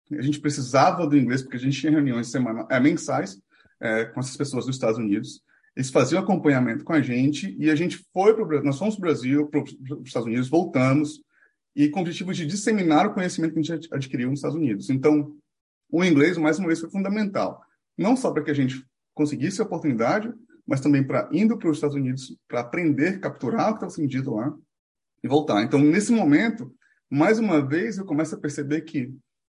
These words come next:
bom, se eu não tivesse fluência, se eu não tivesse corrido atrás, se eu não buscasse aquilo, de fato, eu teria perdido uma oportunidade na carreira.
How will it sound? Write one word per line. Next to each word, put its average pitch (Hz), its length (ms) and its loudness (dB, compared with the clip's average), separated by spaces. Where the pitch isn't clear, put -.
bom, 120 200 -2
se - 220 -6
eu 156 80 6
não 208 100 4
tivesse 143 480 0
fluência, 135 600 2
se - 120 -8
eu 139 60 0
não 175 100 0
tivesse 131 400 -4
corrido 123 280 -4
atrás, 139 420 0
se 123 180 -4
eu 127 40 0
não 123 80 0
buscasse 127 560 -4
aquilo, - 480 0
de 151 160 -4
fato, 151 180 2
eu 180 40 -4
teria 165 160 0
perdido 156 220 0
uma 170 80 -2
oportunidade 151 340 -2
na 170 60 -4
carreira. 175 400 -4